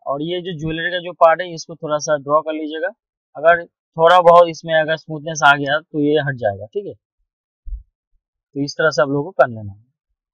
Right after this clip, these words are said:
ओके। तो I think हम लोग को समझ में आ रहा है किस तरह से आपको यूज करना है।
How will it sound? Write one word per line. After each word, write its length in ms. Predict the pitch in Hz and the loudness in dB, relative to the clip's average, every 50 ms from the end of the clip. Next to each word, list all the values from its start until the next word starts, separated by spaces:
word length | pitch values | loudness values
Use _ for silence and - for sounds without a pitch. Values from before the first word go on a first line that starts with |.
| _ - | _ -14
ओके। 200 | 147 143 226 240 | -6 0 0 0
तो 1000 | 262 _ _ _ _ _ _ _ _ _ _ _ _ _ _ _ _ - - 143 | 0 _ _ _ _ _ _ _ _ _ _ _ _ _ _ _ _ -2 2 2
I 40 | |
think 220 | 160 160 233 233 226 | 2 4 4 4 4
हम 80 | 220 | 6
लोग 80 | 214 233 | 6 6
को 60 | 240 226 | 6 4
समझ 220 | - 190 190 196 | 2 2 0 2
में 120 | 202 208 208 | 4 6 6
आ 280 | - - 170 175 190 196 | 6 8 8 8 8 8
रहा 180 | 175 165 165 | 8 6 2
है 60 | 196 220 | 2 -2
किस 180 | _ 190 170 - | _ -14 -18 -10
तरह 160 | - 180 175 | -6 -4 -4
से 120 | 160 175 | -4 -4
आपको 180 | 165 - - 165 | -8 -8 -8 -10
यूज 200 | 156 160 170 - | -10 -10 -12 -10
करना 260 | - 165 147 143 143 | -8 -8 -4 0 0
है। 100 | 165 190 | 0 0